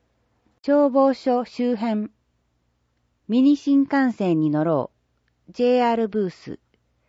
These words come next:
二十六日土曜、二十七日日曜、十時から十二時、十四時から十六時。子供から大人まで楽しめる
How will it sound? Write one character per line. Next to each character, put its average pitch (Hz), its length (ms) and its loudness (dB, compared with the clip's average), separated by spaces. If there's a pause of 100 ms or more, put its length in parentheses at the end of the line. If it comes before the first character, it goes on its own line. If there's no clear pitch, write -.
(220)
二 269 180 2
十 220 240 2
六 180 260 -2
日 208 500 -6
土 208 160 2
曜、 214 340 2 (520)
二 262 220 4
十 196 240 0
七 202 280 0
日 202 440 -4
日 190 360 -8
曜、 180 320 0 (520)
十 269 340 0
時 214 120 -6
か 160 180 -6
ら 147 260 -4
十 240 260 0
二 240 180 2
時、 - 220 -10 (760)
十 254 280 0
四 285 160 4
時 233 120 -6
か 170 160 -4
ら 156 200 -4 (140)
十 240 280 -2
六 240 260 0
時。 151 240 -10 (1040)
子 214 140 -2
供 269 260 4
か 233 160 -2
ら 214 240 0
大 214 80 -2
人 262 300 0
ま 254 100 0
で 185 140 -4
楽 190 260 -4
し 202 120 -10
め 185 160 -2
る 139 200 -6